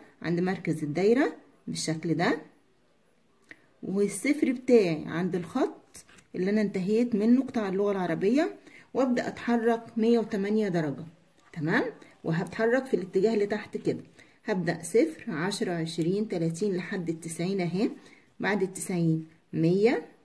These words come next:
مية وتمانية درجة، دي المية، وهنا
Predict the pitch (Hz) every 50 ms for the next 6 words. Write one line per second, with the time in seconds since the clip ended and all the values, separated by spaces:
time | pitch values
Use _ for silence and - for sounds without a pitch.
0 | _ _ _ _ _ _ _ _ _ _ _ _ _ _ _ _ _ _ _ _
1 | _ _ _ _ _ _ _ _ - - _ _ _ _ _ _ _ _ _ _
2 | _ _ - - - - _ _ _ _ _ - 190 196 208 226 226 240 254 262
3 | 285 294 - - 180 208 208 - 185 180 185 190 208 226 240 262 294 294 285 226
4 | 185 175 156 151 139 - - - - - _ _ _ - _ _ _ _ - 160
5 | 170 160 160 165 170 180 190 208 233 294 - - - - _ _ _ _ _ _
6 | _ - 147 160 160 165 180 196 220 247 285 294